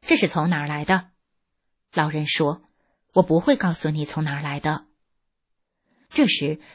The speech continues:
为首的警察对老人说：“老爷子，上车吧，跟我去趟派出所。”老人说：“不管宪法也好，别的法律也好，你说我违反哪条了？有话你就在这儿说吧。”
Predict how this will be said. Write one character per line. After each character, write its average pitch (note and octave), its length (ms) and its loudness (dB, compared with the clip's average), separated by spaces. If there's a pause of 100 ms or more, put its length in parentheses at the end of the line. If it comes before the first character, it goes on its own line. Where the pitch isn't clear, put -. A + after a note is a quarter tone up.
为 G3+ 140 6
首 G3+ 180 2
的 D#3+ 80 0
警 D#3 220 -2
察 D3+ 280 -4
对 E3 160 0
老 D3+ 160 -2
人 D3 220 -4
说 - 360 -2 (640)
：“老 E3+ 160 4
爷 D#3 200 -2
子， D#3 300 -2
上 F#3 200 2
车 G3+ 240 2
吧， D3+ 240 -2 (180)
跟 C#4+ 160 4
我 B3 100 4
去 A3+ 160 0
趟 F3+ 140 -2
派 E3 140 -2
出 A3+ 200 2
所。” C3+ 340 -2 (760)
老 D#3+ 140 -2
人 D3+ 160 -6
说 D3+ 380 0 (840)
：“不 E4 140 6
管 D3+ 260 -2
宪 A#3 240 2
法 D3+ 180 -2
也 D3+ 200 -2
好， - 440 -2
别 F#3+ 160 6
的 C#4 120 4
法 D#3+ 200 -2
律 E3 140 0
也 D#3 240 -2
好， - 420 -4 (220)
你 E3 140 2
说 E3 340 0 (120)
我 F#3+ 100 6
违 F3+ 180 4
反 A#3 220 2
哪 F3 180 -2
条 D#3 260 -4
了？ E3+ 260 0 (400)
有 G3 140 6
话 A#3+ 360 0
你 E3+ 120 0
就 D3+ 140 -2
在 D#3 180 -2
这 G3 140 0
儿 D#3 40 2
说 D3 300 0
吧。” C3 220 -6